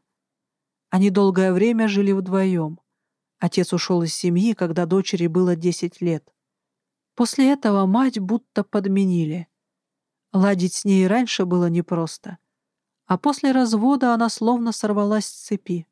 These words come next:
Часто кричала, придиралась к каждому Маринкиному вздоху,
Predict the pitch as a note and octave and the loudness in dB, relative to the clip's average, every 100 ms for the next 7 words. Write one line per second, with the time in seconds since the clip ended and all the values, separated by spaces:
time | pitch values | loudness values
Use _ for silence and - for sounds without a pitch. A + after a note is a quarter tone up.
0 | _ _ _ _ _ _ _ - F#3+ - | _ _ _ _ _ _ _ -2 -2 -2
1 | F#3 F#3 F3+ - G#3 A3 G3+ G3 F3+ F3+ | -4 -2 -2 0 0 2 0 0 0 2
2 | F#3+ F3+ - - G3 F3+ F3 F3 F3 F3+ | 2 0 -2 -2 -2 0 -2 0 0 0
3 | F#3 E3+ F3 E3+ E3 D#3+ D#3 G3+ - G3 | -4 -4 -2 -2 -2 -4 -2 -4 -4 -12